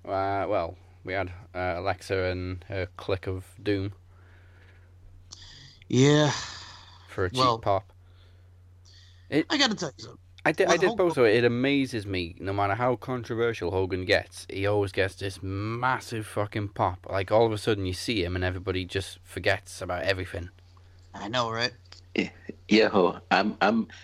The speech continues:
Speaker 3: I'm, I'm a black guy. J-, this just in. Uh,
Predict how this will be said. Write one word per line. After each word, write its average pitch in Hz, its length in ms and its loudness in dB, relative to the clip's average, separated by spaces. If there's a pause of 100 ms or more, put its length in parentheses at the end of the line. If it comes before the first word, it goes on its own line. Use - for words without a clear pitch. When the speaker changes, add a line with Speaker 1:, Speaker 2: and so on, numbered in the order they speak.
(240)
Speaker 3:
I'm, 101 180 2
I'm 101 240 -2
a - 20 -4
black 95 300 2
guy. - 280 -10 (920)
J-, 76 120 -6 (500)
this 104 200 2
just - 220 0
in. 85 140 -6 (480)
Uh, - 340 2